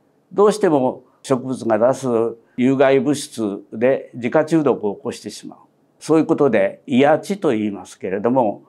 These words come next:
お、連作できない。ところが、稲の場合は水を張って、それで洗い流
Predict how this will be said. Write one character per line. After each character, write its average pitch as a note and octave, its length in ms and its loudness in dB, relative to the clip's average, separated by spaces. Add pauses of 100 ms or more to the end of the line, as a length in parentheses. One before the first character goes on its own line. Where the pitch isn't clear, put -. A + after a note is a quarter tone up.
(380)
お、 - 360 -10
連 C#3+ 280 4
作 C#3 540 -4
で A2+ 200 0
き D#3+ 100 2
な C3 100 2
い。 - 140 -12 (360)
と D#3 80 -8
こ F#3 100 0
ろ F3+ 80 4
が、 C#3+ 280 0 (680)
稲 G3+ 200 2
の D3 120 4
場 G#2 200 4
合 G2+ 60 4 (140)
は G2+ 140 -4
水 C3+ 220 2
を E3+ 160 2
張 D3+ 160 0
っ - 120 -14
て、 B2+ 280 0
そ D3+ 160 -4
れ D3 80 0
で D3 140 2
洗 F#3 320 2
い G3 60 -2
流 F3+ 60 2